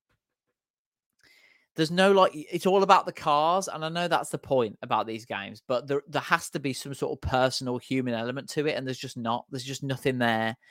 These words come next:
There's no, like, driver development. There's, uh, the, there's the same formulaic pattern over and over again. Like, it, it makes you do a practice session before every race.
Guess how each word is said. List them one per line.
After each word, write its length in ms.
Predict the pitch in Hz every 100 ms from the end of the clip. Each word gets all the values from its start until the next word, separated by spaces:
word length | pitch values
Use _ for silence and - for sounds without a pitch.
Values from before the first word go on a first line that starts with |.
| - _ _ _ _
There's 160 | 135 147
no, 200 | 143 143
like, 260 | 135 135 151 -
driver 380 | 139 127 123
development. 600 | 123 113 117 104 113 110 -
There's, 160 | 135 117
uh, 140 | - - 101 - 139
the, 320 | 135 123 135
there's 200 | 139 135
the 100 | 135
same 480 | - 170 147 143 143
formulaic 800 | - - 143 135 135 127 127 -
pattern 380 | - 127 110 127
over 260 | 127 123 127
and 80 |
over 180 | 123 120
again. 260 | 117 123 120
Like, 220 | 117 -
it, 60 | - - _ _ _ _ _
it 100 | 151
makes 400 | 147 160 202 185
you 60 | 185
do 280 | 160 156 160
a 60 | 143
practice 600 | - 147 - - 156 -
session 720 | - - 139 113 - 147 147 -
before 320 | 143 - 139 -
every 320 | 139 127 131
race. 560 | 113 107 127 - -